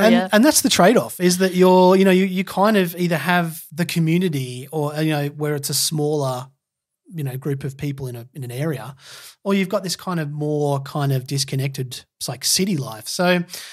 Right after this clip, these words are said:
Speaker 2: yeah, it's, it's, uh, it is a series of trade-offs, and I think, you know, there's, there's positives and, or pros and cons in, in each of those, really.
Speaker 1: But I think also it's about, um,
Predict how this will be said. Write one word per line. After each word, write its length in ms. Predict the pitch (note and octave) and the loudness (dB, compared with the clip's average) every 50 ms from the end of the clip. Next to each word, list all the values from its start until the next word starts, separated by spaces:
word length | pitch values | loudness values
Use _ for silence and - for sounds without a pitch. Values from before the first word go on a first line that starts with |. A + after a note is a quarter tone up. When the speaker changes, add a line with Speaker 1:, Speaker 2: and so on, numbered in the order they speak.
| - - _ - | -20 -18 _ -4
Speaker 2:
yeah, 200 | G#3+ A#3 A3+ G3 | 0 2 2 2
it's, 280 | F#3+ F#3 - - - | 2 2 0 -2 0
it's, 280 | G#3+ G#3 F#3+ - - - | 0 -2 0 0 2 2
uh, 300 | G#3+ G3+ G3+ G3+ G#3 G#3+ | 4 4 6 6 4 4
it 80 | G#3 G3+ | 4 2
is 160 | C4+ C#4+ C#4+ | 2 0 0
a 120 | C4 B3 | -2 0
series 320 | A3 - - C#4+ D#4 D#4+ D4 | 0 2 2 2 2 2 0
of 80 | D#4 | 0
trade-offs, 560 | - - D4 C#4 D#4 D4+ - - - - - A3+ | -2 -2 0 0 0 0 -2 -2 -4 -4 -2 0
and 180 | A3 A3 A3 | 0 0 0
I 140 | G#3 G3+ G3+ | 0 -2 -4
think, 340 | G3+ - A#3 A#3+ A#3+ G#3 - | -2 -2 -2 -2 -2 -2 -4
you 120 | A3 A3 | -2 0
know, 100 | A3+ A3+ | 0 0
there's, 260 | G#3 G3 A#3 A3+ - | 0 0 -2 -2 -4
there's 320 | - - A3+ G#3 - - - _ _ - | -6 -6 -4 -4 -4 -4 -6 _ _ -6
positives 480 | - A#3 C#4 C#4+ C#4+ B3 F#3+ E3 E3 | -4 -4 -2 -2 -2 -2 0 0 0
and, 320 | E3+ D#3 D3+ D3 D3 C#3+ C#3 - - - _ - | 0 0 0 -2 -4 -6 -10 -16 -20 -20 _ -8
or 80 | - F3 | -8 -6
pros 280 | - - A#3 B3 G#3 | -2 -2 -2 -2 -2
and 80 | F#3+ D#3+ | -6 -6
cons 340 | - - F#3 G3 F#3+ D#3+ C#3+ | -4 -2 -2 -2 0 0 -2
in, 160 | C#3+ C#3 C3+ | -2 -2 -4
in 140 | C#3+ D3 C#3+ | -4 -4 -4
each 200 | D3+ F#3+ F#3+ - | -4 -4 -6 -8
of 60 | F#3 | -10
those, 300 | D3 B2 A2 A#2 B2+ - | -10 -10 -12 -12 -14 -14
really. 140 | - F3 D#3+ C#3+ - _ _ _ _ - | -14 -14 -14 -16 -18 _ _ _ _ -2
Speaker 1:
But 140 | C#4 C#4 D4+ | -2 0 0
I 140 | E4 F#4+ F#4 | 0 -2 -4
think 260 | F#4+ - G#4 A4+ B4+ _ - | -6 -10 -12 -12 -14 _ -10
also 640 | - B3+ C#4 C4 - - G3 E3+ D#3 C#3+ D3 D#3 - - | -8 -8 -8 -6 -6 -4 -2 0 0 0 0 -2 -4 -4
it's 240 | - G3+ G3+ - - | -6 -8 -6 -4 -6
about, 600 | A3+ - - G#3+ G#3 G#3+ G#3+ G#3 G#3 - - _ - - _ - | -4 -2 2 4 4 6 6 4 4 0 -4 _ -20 -20 _ -4
um, 440 | G#3 F#3+ F#3 F3+ F3 F3 F3 F3 | -2 -2 0 0 -2 -4 -6 -6